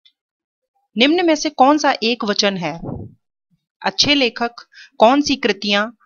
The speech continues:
अपनी मातृभाषा या अन्य देशों, देखिए ये क्वेश्चन जो है वो आपके एग्जाम में पूछा जा चुका है कि निम्न में से कौन सा एक वचन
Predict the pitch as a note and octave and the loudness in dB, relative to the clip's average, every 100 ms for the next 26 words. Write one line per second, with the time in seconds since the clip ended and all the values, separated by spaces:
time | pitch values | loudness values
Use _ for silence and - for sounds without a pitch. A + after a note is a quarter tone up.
0 | _ C#3+ - B3+ A3 G3 A3 C#4+ A3+ G3+ | _ -4 -4 -6 -4 -4 -4 -4 -2 -4
1 | G3 G#3 G#3+ _ E3+ G#3+ - G3 G3 A#3+ | -4 -8 -8 _ -2 0 0 -4 -4 -4
2 | D#4+ - F#3 F3+ E3+ D3+ - _ _ _ | -4 -4 -2 0 -2 -6 -10 _ _ _
3 | _ _ _ _ - G#3 C#4 B3+ B3 A#3 | _ _ _ _ -6 -2 0 0 0 -2
4 | - C4+ A#3+ A#3 A#3+ B3+ A3+ B3 A#3 F#3+ | -2 -2 -2 -2 0 0 0 -2 -8 -6
5 | G3+ G#3+ C4+ B3 A3+ A#3 A3+ G3 G3+ F#3+ | -6 -4 -4 -4 -2 0 0 -2 -2 -4
6 | F#3 G3 C4 F4 - - - _ A3+ G#3+ | -4 -2 -4 -6 -16 -20 -20 _ -2 0
7 | B3+ C4+ G#3+ - B3 G3+ A3 B3 G#3+ A#3+ | 0 -2 -2 -4 -4 -2 -2 -2 -2 -2
8 | - F#3+ G3 F#3+ G3 G#3+ C#4+ | -4 -6 -6 -8 -4 -4 -4